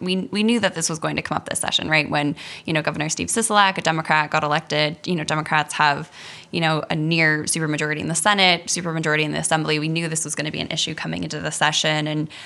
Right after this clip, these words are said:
you know, Governor Sisolak had been a little coy about what the solution would be, um, but he had said, "This is an issue we're, we're going to tackle." And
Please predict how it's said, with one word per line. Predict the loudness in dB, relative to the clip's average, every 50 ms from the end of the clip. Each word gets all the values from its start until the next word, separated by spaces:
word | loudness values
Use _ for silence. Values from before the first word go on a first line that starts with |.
| -16 -16 -18 -10 -4
you | -2 0
know, | 2
Governor | 2 2 2 2 2 0
Sisolak | 0 -2 -2 0 0 0 0 0 -2
had | -4 -2 2
been | 2 2 2 2 0
a | -2 -2
little | -2 -2 -4
coy | -4 -2 0 2 2 4
about | 2 2 2 2 0
what | -2 -2 -2
the | -4
solution | -4 -2 -2 -2 -2 -2 -2 -2 -2 0 0
would | -2 -2 -2
be, | -2 0 2 2 2 2 2 0
um, | 0 0 0 0 0 -2 -4
but | -4 -6 -6
he | -4 -4
had | -4 -6
said, | -2 2 4 4 4 2 0
"This | -2 -4
is | -4 -4
an | -4 -4
issue | -4 -2 -2 -2 -2 -2
we're, | 0 0 -2 -2 -2 -4
we're | -6 -4
going | -4 -4 -4 -4
to | -2
tackle." | -2 2 2 2 2 2 0 0 2 2 2 2 0
And | 0 0 -2 -4